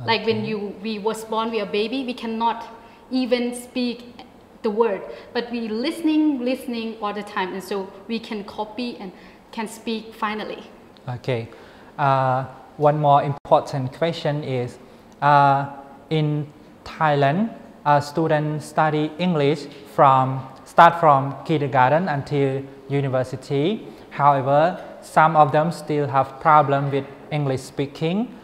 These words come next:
Speaker 2: especially they feel less confident when they use their English for presentation or speak English to foreigner. So, uh, can you suggest,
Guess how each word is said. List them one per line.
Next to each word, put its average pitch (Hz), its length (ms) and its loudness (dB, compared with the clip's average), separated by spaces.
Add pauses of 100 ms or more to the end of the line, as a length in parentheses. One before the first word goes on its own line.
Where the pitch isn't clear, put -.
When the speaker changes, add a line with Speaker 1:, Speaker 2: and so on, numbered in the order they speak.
(160)
Speaker 2:
especially 156 800 0 (440)
they 165 240 2
feel 160 360 2
less 156 320 6
confident 156 680 0
when 135 240 0
they 131 320 -2
use 135 360 -4 (120)
their 135 180 0
English 139 340 0
for 139 260 4
presentation 147 960 0 (380)
or 143 260 8
speak - 500 -2
English 143 380 -2
to 139 200 0
foreigner. 127 720 4 (280)
So, 185 360 4 (360)
uh, 139 340 10
can 170 220 2
you 165 120 6
suggest, 165 680 4